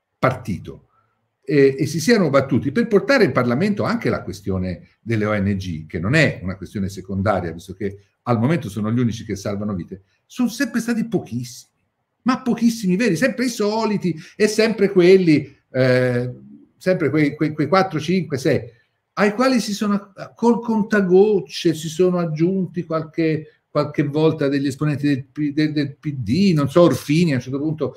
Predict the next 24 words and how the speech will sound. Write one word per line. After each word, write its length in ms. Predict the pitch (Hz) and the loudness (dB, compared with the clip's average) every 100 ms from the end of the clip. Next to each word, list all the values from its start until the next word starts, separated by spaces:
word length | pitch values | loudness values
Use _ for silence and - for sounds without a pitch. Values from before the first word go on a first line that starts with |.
| - | -10
ha 100 | 123 | -8
cominciato, 540 | 127 147 135 139 113 - _ _ _ | -6 -4 0 0 -2 -10 _ _ _
però 520 | 311 254 - - _ _ _ _ | 4 4 2 -2 _ _ _ _
è 120 | 180 | 2
molto 460 | 185 294 330 208 135 | 4 6 4 6 4
importante 560 | 117 180 - 139 156 | 2 0 -2 -2 0
invece 400 | 233 190 160 214 | 0 0 -2 -4
che 200 | 202 156 | -2 -2
delle 200 | 131 147 | 0 -4
figure 600 | 139 170 185 127 92 - - _ _ _ _ | -4 0 4 4 2 -2 -14 _ _ _ _
come 240 | - 104 117 | -4 0 0
Enrico 260 | 104 110 | 0 -2
Letta, 360 | 120 139 - 104 | 2 2 0 -6
che 80 | 92 | -4
adesso 340 | 110 123 - | -2 -2 -4
fa, 320 | 92 104 - _ _ | -6 -10 -12 _ _
è 140 | - | -12
segretario 500 | - 123 107 113 196 | -6 -4 -2 4 4
del 160 | 147 101 | 4 2
P 120 | 101 | -2
D, 200 | 92 92 | -2 -2
non 120 | 92 | -2
è 60 | 104 | -6
più, 320 | - 139 107 | 0 0 0